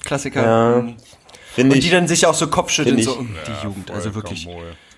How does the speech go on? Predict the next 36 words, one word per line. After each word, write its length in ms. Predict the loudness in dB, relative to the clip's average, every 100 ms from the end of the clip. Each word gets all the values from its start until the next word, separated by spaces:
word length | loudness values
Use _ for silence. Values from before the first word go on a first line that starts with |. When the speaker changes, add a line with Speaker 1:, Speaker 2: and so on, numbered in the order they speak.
| -12
Speaker 1:
Mm, 80 | -8
mm, 100 | -6
mm, 520 | -6 -8 -8 -8 -10
mm. 40 | -10
Speaker 3:
Echt 260 | -14 -12
mal. 80 | -6
Speaker 2:
Also, 180 | -4 -4
die 120 | -2
haben 120 | 0 0
ja 80 |
vor 100 | 2 4
Speaker 1:
Ja, 60 |
Speaker 2:
gar 80 | 4
Speaker 1:
ja. 60 | 4
Speaker 2:
nichts 140 | 2
mehr 100 | 0
Respekt, 360 | 0 -2 -4 -2
ey, 100 | -2
Speaker 3:
Was 60 | -2
Speaker 2:
ganz 160 | -2
Speaker 3:
machen 60 | -4
wir 100 | -4
Speaker 2:
ehrlich. 140 | -4
Speaker 3:
als 60 | -6
nächstes? 440 | -10 -10 -14 -16 -12
Ouija-Brett 520 | -10 -8 -10 -10 -16 -14
oder 180 | -14 -14
was? 200 | -14 -20 _ 2
Speaker 2:
Ja, 440 | 6 6 6 2 -4 -6
ich, 280 | -4 -4 -10 _ _ _ _ _ _ _ _ _ -16 -14 -14 -20 _ _ _ _ _ _ -2
ey, 340 | 2 2 2
ohne 300 | -2 -4 -4
Witz, 180 | -6 -6
ey. 260 | -4 -4 -6 -14 -20 -20 _ -20 -8
Ich 200 | -2 0
hab, 180 | 0